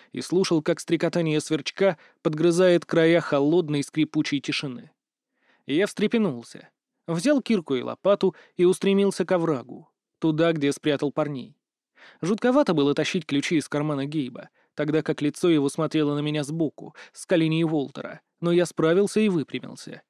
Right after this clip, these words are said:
Ощутил, что снова готов взяться за дело, что чуть поднапрячься, и я, быть может, выпутаюсь из переделки.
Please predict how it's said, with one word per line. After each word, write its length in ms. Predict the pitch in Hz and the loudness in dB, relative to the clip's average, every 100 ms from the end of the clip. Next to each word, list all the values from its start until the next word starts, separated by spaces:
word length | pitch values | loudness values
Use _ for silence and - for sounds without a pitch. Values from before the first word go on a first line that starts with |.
| _ _ _ | _ _ _
Ощутил, 460 | 147 - 202 277 277 | -8 -4 0 2 2
что 200 | - 202 | 2 -2
снова 360 | - 233 233 | 2 2 4
готов 300 | 170 165 202 151 | 2 2 2 2
взяться 540 | 139 147 180 - 156 | -4 0 0 0 0
за 140 | 147 | 0
дело, 460 | 165 180 131 - - - _ _ | 0 -2 -4 -6 -14 -18 _ _
что 180 | - | -4
чуть 200 | 151 190 | -2 -2
поднапрячься, 640 | - 170 170 190 214 - 151 | -2 -2 0 2 0 0 -2
и 120 | 131 | 0
я, 200 | 135 175 | 0 0
быть 160 | 170 180 | 2 2
может, 280 | 190 202 | 2 0
выпутаюсь 680 | 196 220 269 170 135 123 127 - | 2 2 2 2 -4 -8 -10 -8
из 120 | 165 | -4
переделки. 720 | 180 202 202 185 117 - | -2 0 0 -2 -4 -12